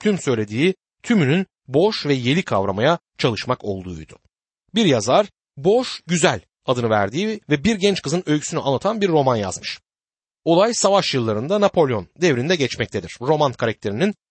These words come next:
Tanrı'dan uzak, günahlı yaşantısını bu yazar işler.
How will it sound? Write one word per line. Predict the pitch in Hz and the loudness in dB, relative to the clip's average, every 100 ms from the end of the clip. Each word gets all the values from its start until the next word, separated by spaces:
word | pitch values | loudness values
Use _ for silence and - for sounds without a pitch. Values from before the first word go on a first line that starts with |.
| _ | _
Tanrı'dan | 196 196 202 196 | 2 4 2 0
uzak, | 147 135 170 | -2 -2 -2
günahlı | 143 160 135 139 226 240 - | -2 0 0 0 0 0 0
yaşantısını | 180 - 160 123 - 156 208 233 190 | 0 2 0 -2 -4 -2 0 -2 -6
bu | 214 | 0
yazar | 131 117 151 | 0 2 0
işler. | 98 - 78 | -2 -8 -10